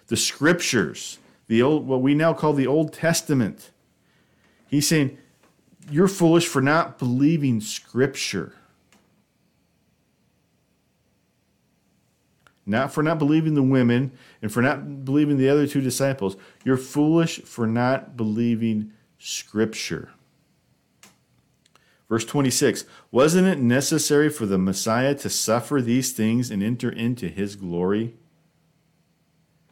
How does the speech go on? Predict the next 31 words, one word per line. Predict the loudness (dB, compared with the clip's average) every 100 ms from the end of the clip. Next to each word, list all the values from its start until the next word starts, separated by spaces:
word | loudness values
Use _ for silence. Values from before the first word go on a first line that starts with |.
| _ _ _ 0
Then | 2
beginning | 2 2 2 2 2
with | 0 0
Moses | 2 2 0 -4 -10 _ -12
and | -8
all | -2 2
the | 2 0
prophets, | 0 -2 -2 -6 -8 -18
he | _ -2 0
interpreted | 0 0 0 0 -2 -2
for | -2 0
them | 2 0
the | -2
things | -6 -2 0 0 -4
concerning | -6 -6 -2 0 0 0
himself | -2 -2 -2 -2 -4
in | -10
all | -12 -6 -2 -2 -2
the | -2 -4
scriptures. | -6 -8 -8 -10 -14 -18 -20 -20 _ _ _ _ _ _ _ _ _ _ _ _ _ _ _ _ _ _ _ _ _ _ _ -2
Now, | 0
I | 2
really | 2 4 4 4
wish | 4 2 0
we | -4
had | -2 -2
that | -4 -6 -14 _ _ -10
discourse | -6 -6 -6 -4 -4 -4 -14 -18
that | -14
Jesus | -10 -8 -8
said | -6 -4 -6 -8